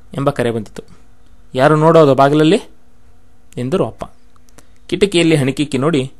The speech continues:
"ಮನೆ ಬಾಡಿಗೆ ಸಾಬಿ ಬಂದಿದ್ದಾನಪ್ಪ" ಎಂದ ಮಗ. "ಮನೇಲಿಲ್ಲ ಅಂತ ಹೇಳೋ" ಎಂದರು ಅಪ್ಪ. ಮಗ ಅನುಮಾನಿಸಿದ. ಅಪ್ಪನ ಕಣ್ಣಲ್ಲಿ ರೌದ್ರವು ಕಳೆ ಕಟ್ಟಿದ್ದನ್ನು ಕಂಡವನೇ "ಮನೇಲಿಲ್ಲ" ಎಂದು ಹೇಳಿದ.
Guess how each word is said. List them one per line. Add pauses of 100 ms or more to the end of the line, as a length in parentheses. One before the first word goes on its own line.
(360)
"ಮನೆ
ಬಾಡಿಗೆ
ಸಾಬಿ
ಬಂದಿದ್ದಾನಪ್ಪ" (600)
ಎಂದ
ಮಗ. (580)
"ಮನೇಲಿಲ್ಲ
ಅಂತ
ಹೇಳೋ" (800)
ಎಂದರು
ಅಪ್ಪ. (720)
ಮಗ
ಅನುಮಾನಿಸಿದ. (880)
ಅಪ್ಪನ
ಕಣ್ಣಲ್ಲಿ (140)
ರೌದ್ರವು
ಕಳೆ
ಕಟ್ಟಿದ್ದನ್ನು
ಕಂಡವನೇ (360)
"ಮನೇಲಿಲ್ಲ" (640)
ಎಂದು
ಹೇಳಿದ.